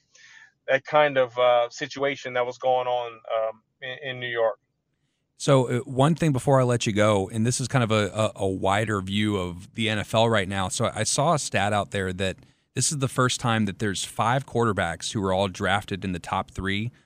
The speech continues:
Speaker 2: that are gonna be with different teams this year. Jared Goff, Carson Wentz, Mitchell Trubisky, Matt Stafford, and now Sam Darnold. Wh-, what do you think about the way that the N F L has kind of changed in terms of, uh,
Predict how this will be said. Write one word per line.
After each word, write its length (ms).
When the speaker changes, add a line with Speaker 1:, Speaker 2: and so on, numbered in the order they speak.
Speaker 2:
that 100
are 20
gonna 160
be 160
with 280
different 340
teams 340
this 240
year. 320
Jared 340
Goff, 380
Carson 320
Wentz, 340
Mitchell 240
Trubisky, 600
Matt 200
Stafford, 480
and 120
now 460
Sam 320
Darnold. 480
Wh-, 160
what 260
do 60
you 80
think 240
about 300
the 140
way 240
that 160
the 140
N 100
F 180
L 300
has 240
kind 160
of 220
changed 720
in 120
terms 380
of, 320
uh, 380